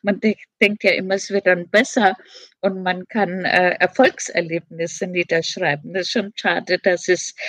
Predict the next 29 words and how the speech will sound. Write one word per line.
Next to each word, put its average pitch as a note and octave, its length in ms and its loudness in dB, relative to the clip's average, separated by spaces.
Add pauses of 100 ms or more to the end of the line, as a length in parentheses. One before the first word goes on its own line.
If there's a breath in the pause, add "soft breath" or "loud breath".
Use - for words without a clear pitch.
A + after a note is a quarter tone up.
(220 loud breath)
nicht A3 240 2
so - 340 2
ist. - 500 2
Äh, G3+ 300 6 (240 loud breath)
ich - 240 -6
glaube, G#3 300 4
ich - 120 0
habe, G#3+ 120 2 (160)
äh, F#3 140 2
den G3 280 0
Krieg - 380 -2
auch G3+ 240 2
noch, A3+ 380 0
äh, G3 220 0
mit G#3 280 2 (120)
reingebracht G3+ 1040 -2
und, F#3+ 280 0 (140)
äh, F3+ 340 2 (1040 loud breath)
und F#3 260 4
die G3+ 80 2
Krisen, G#3 760 2
die F#3 220 -2
wir F#3 160 0
eben F#3 180 0
in F#3 120 -2
der F3+ 140 2
Zwischenzeit A3+ 920 0
auch G#3 320 2
erleben. G3 760 2